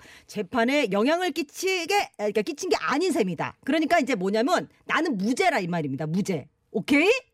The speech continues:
아, 진짜 명판결문이야.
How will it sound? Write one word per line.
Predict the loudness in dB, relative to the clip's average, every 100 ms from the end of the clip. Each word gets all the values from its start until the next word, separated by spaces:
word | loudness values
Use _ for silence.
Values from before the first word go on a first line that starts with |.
| _ _ _
아, | -2 0 2 0 -2 -2 -6
진짜 | -8 -10 -12 _ -6 -4 -2
명판결문이야. | -2 -2 -4 -4 -2 -2 -4 -6 -4 -4 -4 -4 -6